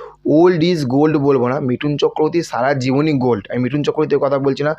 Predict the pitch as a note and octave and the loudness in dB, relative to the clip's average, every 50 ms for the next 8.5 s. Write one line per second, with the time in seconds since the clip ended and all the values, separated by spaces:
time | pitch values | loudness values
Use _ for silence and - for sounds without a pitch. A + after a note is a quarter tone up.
0 | - - - - - B2 C3+ C#3+ D3 D3 D#3 D3+ D#3+ D#3 D3+ D3 C#3 B2+ D3 C#3+ | -8 -16 -20 -12 -4 -2 0 2 4 4 4 4 4 2 2 2 2 2 2 2
1 | C#3 C#3 C3+ A#2+ - B2 A2+ A2 G#2 - - - - - - C#3 D#3 E3 - - | 2 2 0 0 -2 -4 -6 -6 -6 -10 -14 -20 -10 -6 -2 0 0 0 0 0
2 | E3 D#3+ F3 F#3 D#3 C#3+ D3 D3 E3+ F3 D#3 C#3+ C3 C#3 C#3+ D3 C3+ - - D#3+ | 2 2 2 2 2 0 0 2 2 0 0 0 -2 0 -2 -2 -4 -4 -4 -4
3 | D#3+ D#3 - - - A#2+ A#2+ B2+ C#3 D#3 - - - - - - A2+ C3 D3 D#3 | -4 -2 -4 -6 -4 -2 -2 0 -2 -2 -4 -8 -16 -20 -12 -6 -2 0 0 0
4 | C#3 C#3+ C#3+ B2+ - - - - - A#2 C3 C#3 - - G3 G3 F#3+ - G3+ G3 | 2 2 0 0 0 -2 -2 0 -2 -2 -4 -2 0 0 0 0 2 2 0 0
5 | F#3+ - - - C3+ C3 C#3 C#3 C3 C3 C#3 F3 F#3+ - - - _ _ B2 A#2+ | 0 -2 -2 -2 -2 0 0 0 0 0 0 -2 -4 -6 -12 -20 _ _ -4 -2
6 | C3+ C#3+ D3 D3+ C#3+ - - E3+ D#3+ - F#3 F#3 F3 D3 B2 C3 D3 D3 - C#3 | 2 2 2 2 2 0 -2 -2 0 0 0 0 0 0 0 -2 -2 0 0 -2
7 | B2+ C3+ D#3+ G#3+ - _ _ - C3+ C#3 C3+ C3 D#3 D#3+ D3+ E3 D3+ C3 A#2 A#2 | 0 0 -2 -4 -6 _ _ 0 0 2 2 2 2 2 4 2 2 2 0 2
8 | C#3 C#3+ C#3+ C3 B2 A#2+ A#2+ - C#3 C3+ | 2 2 2 0 -2 -2 0 0 2 2